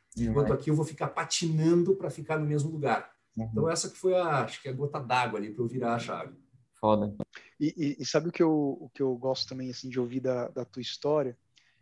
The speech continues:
Speaker 3: É que, é, por mais que, que você tenha falado aí que você tem um horário pra fazer tudo, né? Tipo, super pragmático, eu também, eu também sou assim.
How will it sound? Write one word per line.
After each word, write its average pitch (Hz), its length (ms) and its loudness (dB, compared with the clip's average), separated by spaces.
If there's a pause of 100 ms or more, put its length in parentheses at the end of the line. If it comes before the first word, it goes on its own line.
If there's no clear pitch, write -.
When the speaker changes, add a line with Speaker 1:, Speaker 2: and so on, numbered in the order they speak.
(180)
Speaker 3:
É 131 100 2
que, 127 1000 -2 (1600)
é, 120 240 -4 (120)
por 156 160 4
mais 156 300 4
que, 165 300 4
que 151 100 -8
você 147 220 0
tenha 151 180 2
falado 143 440 8
aí 143 140 4
que 127 280 -8 (300)
você - 120 -14
tem 147 200 2
um 143 100 0
horário 135 280 4
pra 131 120 -10
fazer 135 260 -4
tudo, 135 400 -4
né? 135 280 -4
Tipo, - 200 -20
super - 320 -8
pragmático, 135 680 -4
eu - 20 -12
também, 143 320 -2
eu 131 80 -6
também 139 260 -4
sou 143 200 -4
assim. 143 360 -8